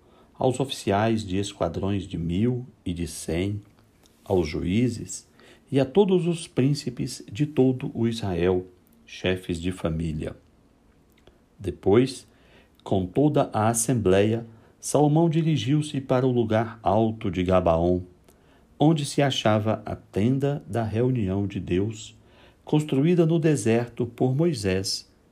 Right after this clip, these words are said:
salvo e servo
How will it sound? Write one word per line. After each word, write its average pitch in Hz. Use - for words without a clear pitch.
salvo 90
e -
servo 85